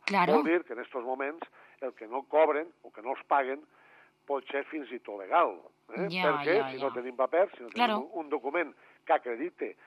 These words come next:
Speaker 2: quin tracte hem fet el nostre comprador,
Speaker 1: Claro.
Speaker 2: pues, òbviament no n'hi ha res, eh, que se puga demostrar davant d'un jutjat.
Speaker 1: Deuria valer la paraula,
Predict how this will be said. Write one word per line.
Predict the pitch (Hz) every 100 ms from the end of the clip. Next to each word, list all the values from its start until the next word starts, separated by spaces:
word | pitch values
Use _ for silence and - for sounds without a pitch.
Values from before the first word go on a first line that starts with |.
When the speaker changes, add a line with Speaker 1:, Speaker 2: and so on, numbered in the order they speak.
| - -
Speaker 2:
quin | 170 165
tracte | 160 160 - 165
hem | 156
fet | - 196 -
el | 135 110
nostre | 110 113 120
comprador, | 135 - 156 190 202
Speaker 1:
Claro. | 202 175 139
Speaker 2:
pues, | 135 -
òbviament | 139 139 143 147 165 175 - -
no | 117
n'hi | 110
ha | 110
res, | 123 185 - - -
eh, | 127 127 -
que | 127
se | 131
puga | - 151 156
demostrar | 143 127 - 160
davant | 151 151
d'un | 143 123
jutjat. | 127 104 -
Speaker 1:
Deuria | 180 208 233 254 254
valer | 262 254
la | 294
paraula, | 269 226 240 233 165 143